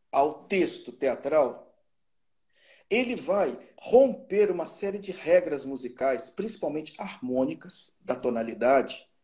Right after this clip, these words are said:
E a música, que no século dezoito era uma música tonal, essencialmente tonal, com Wagner, ela começa a, es-,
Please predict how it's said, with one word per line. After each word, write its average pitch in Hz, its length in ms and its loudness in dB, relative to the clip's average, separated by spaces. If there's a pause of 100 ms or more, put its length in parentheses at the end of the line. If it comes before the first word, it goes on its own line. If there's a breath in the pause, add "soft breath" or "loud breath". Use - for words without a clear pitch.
(760 loud breath)
E - 420 2 (580)
a 247 140 10
música, 277 640 2 (300)
que - 120 -8
no 160 140 -2
século 240 440 2
dezoito 123 460 -4
era 165 100 0
uma 160 120 2
música 139 500 -8 (240)
tonal, 170 640 4 (160)
essencialmente 160 800 -10
tonal, 120 540 -6 (300 soft breath)
com 302 240 6
Wagner, 127 640 0 (280 soft breath)
ela 196 240 2
começa 202 680 -4
a, 185 380 -2 (2250)
es-, - 440 -10